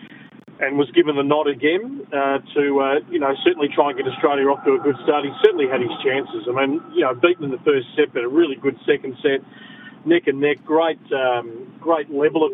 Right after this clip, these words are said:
tennis against the, the surprise packet from Italy, who's had a massive spike this year, Matteo Arnaldi. When you're looking at the bench, uh, Pete, there's Berrettini sitting there, there's Musetti sitting there. Berrettini's had a tough year with injury. Uh, Musetti played earlier in the week, then got a little niggle.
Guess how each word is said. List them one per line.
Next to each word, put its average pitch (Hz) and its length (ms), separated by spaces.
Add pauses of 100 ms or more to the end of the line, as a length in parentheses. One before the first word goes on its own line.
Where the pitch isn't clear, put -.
tennis 175 320
against 135 320
the, 160 260
the 147 140
surprise 165 380 (100)
packet 156 300
from 147 120
Italy, 170 300
who's 147 100
had 143 120
a 143 40
massive 147 540
spike 156 300
this 139 180
year, 160 180
Matteo 143 460
Arnaldi. 160 640
When 147 140
you're 139 120 (380)
looking 180 200
at 160 60
the 143 80
bench, 175 300 (100)
uh, 151 60
Pete, 175 320
there's 151 160
Berrettini 170 720
sitting 165 180
there, 165 240
there's 139 80
Musetti 156 680
sitting 160 260
there. 160 260 (480)
Berrettini's 135 460
had 123 80
a 113 100
tough 131 220
year 127 140
with 123 80
injury. 139 380 (140)
Uh, 127 160
Musetti 135 480 (100)
played 151 460
earlier 151 320
in 135 60
the 131 80
week, 147 260
then 147 120
got 143 120
a 139 60
little 135 180
niggle. 151 460